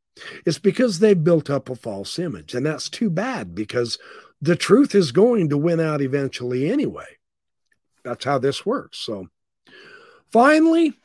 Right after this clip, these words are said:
we get a most interesting thing here in the Kirtland Temple testimony of both Joseph Smith and Sidney Rigdon. Dece-,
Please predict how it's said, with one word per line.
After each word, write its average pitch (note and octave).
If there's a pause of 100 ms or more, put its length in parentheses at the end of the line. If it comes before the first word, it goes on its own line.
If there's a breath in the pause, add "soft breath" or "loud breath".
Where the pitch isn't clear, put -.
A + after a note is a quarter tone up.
(1200 soft breath)
we A3+
get D4+
a A#3+
most C#4
interesting A3+
thing F3+
here G3+
in F#3+
the G3
Kirtland F3+
Temple B3+ (240)
testimony A2 (440 loud breath)
of D3
both D#3
Joseph C3+
Smith E3+
and G3
Sidney A#3+
Rigdon. E4 (800 soft breath)
Dece-, C#3